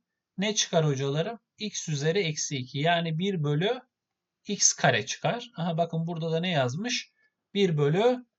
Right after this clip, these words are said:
x kareyi yazmış. Şimdi bir de y'ye bağlıyı bulayım. Onu da şurada bulayım. Alanım dar. Y'ye bağlı arıyorsam e üzeri ne diyeceğim hocalarım? M x eksi N Y bölü N diyeceğim.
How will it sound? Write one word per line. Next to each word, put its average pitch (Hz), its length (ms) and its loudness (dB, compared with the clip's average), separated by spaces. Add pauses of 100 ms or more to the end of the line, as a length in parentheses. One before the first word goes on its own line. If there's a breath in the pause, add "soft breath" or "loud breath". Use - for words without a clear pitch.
(200)
x - 280 0
kareyi 180 360 4
yazmış. - 480 6 (300)
Şimdi 214 220 -6
bir 220 60 -2
de 202 40 4
y'ye 190 520 4
bağlıyı 143 440 4
bulayım. 131 280 -4
Onu 143 160 -4
da 135 80 -4
şurada 123 420 -10
bulayım. 120 280 -8 (320)
Alanım 120 440 -10
dar. 135 380 -6 (760 soft breath)
Y'ye 196 400 6
bağlı 196 280 10
arıyorsam 190 640 4 (100)
e 185 300 0
üzeri 143 600 0
ne 185 220 -2
diyeceğim 165 300 0
hocalarım? 147 920 0
M 175 460 0
x 214 460 -4
eksi 151 560 -4
N 139 240 -2 (360)
Y 190 480 0
bölü 175 760 2 (400)
N 117 360 -6
diyeceğim. - 420 -20